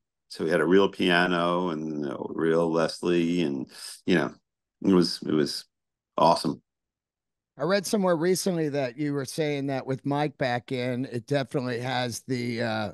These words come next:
Speaker 2: the magic, um, that, you know, the, I'm a, a firm believer in chemistry. Of course, Dream Theater has been super successful still without Mike, but there's always that thing, man, uh, uh, called chemistry, and you cannot,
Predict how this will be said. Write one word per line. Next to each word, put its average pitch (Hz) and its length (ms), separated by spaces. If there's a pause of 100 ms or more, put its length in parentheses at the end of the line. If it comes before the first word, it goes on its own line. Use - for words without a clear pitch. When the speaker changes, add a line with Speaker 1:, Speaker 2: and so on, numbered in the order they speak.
(140)
Speaker 2:
the 139 100
magic, 123 840 (400)
um, 123 760
that, 135 160 (200)
you 156 160
know, 123 160
the, 135 240
I'm 151 180
a, 156 160
a 151 100
firm 190 380
believer 151 600
in 117 100
chemistry. 143 720
Of 139 100
course, 143 320
Dream 151 220
Theater 131 260
has 120 140
been 123 240 (140)
super 220 340
successful 131 680
still 180 420
without 127 380
Mike, 127 360
but 131 200 (600)
there's 139 160
always 175 360
that 151 240
thing, 147 420
man, 131 500
uh, 117 80 (100)
uh, 120 40 (180)
called 143 300
chemistry, 127 720
and 131 100
you 143 100
cannot, 151 640